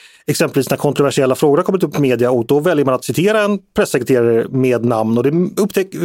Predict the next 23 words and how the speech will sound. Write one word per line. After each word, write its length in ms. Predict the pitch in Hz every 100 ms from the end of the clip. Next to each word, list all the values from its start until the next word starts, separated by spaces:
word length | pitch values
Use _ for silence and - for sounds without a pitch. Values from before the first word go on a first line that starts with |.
| 180
uppfattar 300 | 185 165 139
jag 60 |
ibland 220 | 131 147 220
lite 160 | 214
nästan 160 | 165 -
som 100 | 143
en 60 | 127
markering 600 | 123 110 - 202 240 220
som 140 | 165
en 80 | 131
reporters 380 | 123 120 107 120
sida 180 | 113 110
att, 100 | - - - -
"Jaha, 200 | 120 147
nu 80 | 160
vill 180 | 226
ni 80 | 233
inte 500 | 208 - 143 135 131 -
komma 160 | 131
med 40 | 139
någon 100 | 202
politiker, 300 | 185 - 117
då, 220 | 147